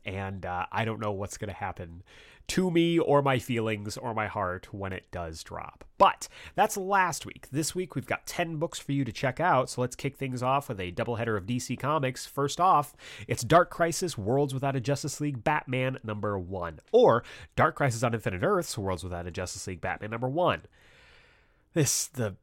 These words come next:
the Dark, uh, Infinite, ugh. Anyway, uh, this is the final, uh, Worlds Without a Justice League tie-in, though this feels strangely, like, late, right? If you read this most recent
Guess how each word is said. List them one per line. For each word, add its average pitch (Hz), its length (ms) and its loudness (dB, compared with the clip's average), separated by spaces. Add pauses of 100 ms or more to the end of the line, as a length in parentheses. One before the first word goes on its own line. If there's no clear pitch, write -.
(200)
the 131 120 0
Dark, 110 380 0 (440)
uh, - 100 -10 (120)
Infinite, 101 600 -6 (120)
ugh. 95 240 0 (280)
Anyway, 104 380 4 (280)
uh, 101 220 8
this 147 180 4
is 170 80 -2
the 151 120 2
final, 160 580 2 (180)
uh, 101 400 0 (100)
Worlds 113 540 -2
Without 104 300 0
a 98 40 -2
Justice 107 460 -4
League 104 240 -6
tie-in, 107 640 -4
though 92 240 -2
this 90 220 -8
feels 92 320 -6
strangely, 95 880 -10 (240)
like, 82 280 -12 (300)
late, 90 440 -8 (480)
right? 175 360 -2 (440)
If 113 160 -6
you 113 340 0
read 113 300 -2
this 113 160 -8
most 107 200 -6
recent 113 380 -4